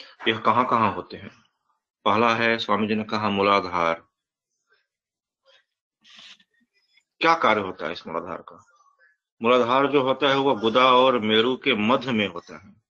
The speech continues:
जिसे मूलाधार चक्र कहते हैं। और इसमें क्या होते हैं? चार कमल दल होते हैं, अर्थात कमल के जैसे पत्ते होते हैं, उसमें चार तरह के पत्ते होते हैं।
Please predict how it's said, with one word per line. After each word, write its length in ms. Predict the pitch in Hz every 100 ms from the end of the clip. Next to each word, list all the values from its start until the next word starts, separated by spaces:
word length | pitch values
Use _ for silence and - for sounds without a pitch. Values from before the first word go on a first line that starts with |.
| _
जिसे 180 | 104 107
मूलाधार 480 | 101 101 98 101 95
चक्र 180 | - 90
कहते 320 | - 87 -
हैं। 120 | 95 _ _ _ _ _ _ _ _ _ _ _ _ _ _ _ _ _ _
और 120 | 113 117
इसमें 260 | 117 123
क्या 160 | - 135
होते 280 | 131 131 147
हैं? 340 | 151 180 - _ _ _ _ _ -
चार 480 | 117 123 120 110 101 -
कमल 340 | 117 110 110 104
दल 220 | 95 110
होते 340 | 98 87 -
हैं, 140 | 92 98 _ _ _ _ _ _ _ _ _ -
अर्थात 360 | - - 127 151 170 _ _ _ _ _ _ _ _ -
कमल 260 | 117 127
के 100 | 131
जैसे 200 | 123 120
पत्ते 340 | 123 104 - 139
होते 200 | 104 143
हैं, 60 | 127
उसमें 300 | - 104 104
चार 240 | 104 107
तरह 220 | 104 98
के 120 | 95
पत्ते 320 | 107 92 - 85
होते 260 | 82 -
हैं। 100 | 82